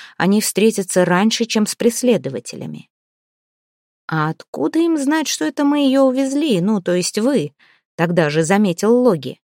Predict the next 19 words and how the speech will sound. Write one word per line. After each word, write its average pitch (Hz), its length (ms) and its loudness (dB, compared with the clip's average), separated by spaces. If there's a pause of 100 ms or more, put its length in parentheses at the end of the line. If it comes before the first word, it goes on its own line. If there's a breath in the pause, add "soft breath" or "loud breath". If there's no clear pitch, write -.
(260 loud breath)
Свен 180 320 0
сперва 220 400 0
удивился, 220 720 2
а 175 60 0
кто 208 240 -4
же 151 120 -4
еще? 147 500 -6 (1400)
"К - 100 -10
ней 185 240 2
ведь 262 160 0
не 277 120 6
вы 262 140 4
одни 262 300 4
сватались, 143 800 -2
да, 196 200 2
девушка?" 240 640 -2 (380)
поддержал 160 600 0
брата 185 360 -2
Фьялар, 147 680 -4